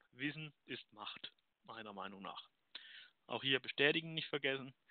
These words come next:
Dann haben wir hier noch viele, viele weitere Aufgabenbereiche. Die wurden alle getrennt, weil es einfach unübersichtlich wird, wenn man alles auf einer Seite kriegt.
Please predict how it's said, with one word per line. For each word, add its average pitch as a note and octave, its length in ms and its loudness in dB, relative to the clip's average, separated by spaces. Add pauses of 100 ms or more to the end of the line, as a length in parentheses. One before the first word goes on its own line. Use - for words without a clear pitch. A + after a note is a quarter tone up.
(480)
Dann B2 120 4
haben B2+ 160 8
wir A#2+ 60 6
hier B2 340 6 (460)
noch A#2+ 160 -4
viele, D3+ 400 2
viele A#2+ 440 -2
weitere B2+ 420 8
Aufgabenbereiche. B2 1160 4 (300)
Die B2 120 -6
wurden A#2+ 280 -2
alle A2+ 200 0
getrennt, A#2 520 8 (680)
weil A#2 240 12
es A2 80 -4
einfach A2+ 400 0
unübersichtlich C3 720 0
wird, A2+ 160 0
wenn A2 120 -4
man G#2+ 100 -2
alles G#2+ 200 -2
auf G#2 180 -6
einer A2 220 -4
Seite G2+ 340 -8
kriegt. - 340 -10